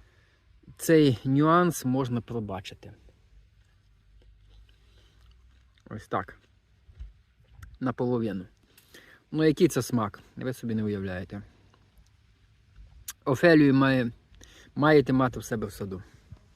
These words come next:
Він автоматично попадає в список мій, моїх улюблених сортів. Бомба. Бомба-ракета.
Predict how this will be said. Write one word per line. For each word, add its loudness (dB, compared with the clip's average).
Він 2
автоматично 2
попадає 0
в -6
список -6
мій, -2
моїх -2
улюблених -4
сортів. -2
Бомба. -4
Бомба-ракета. -8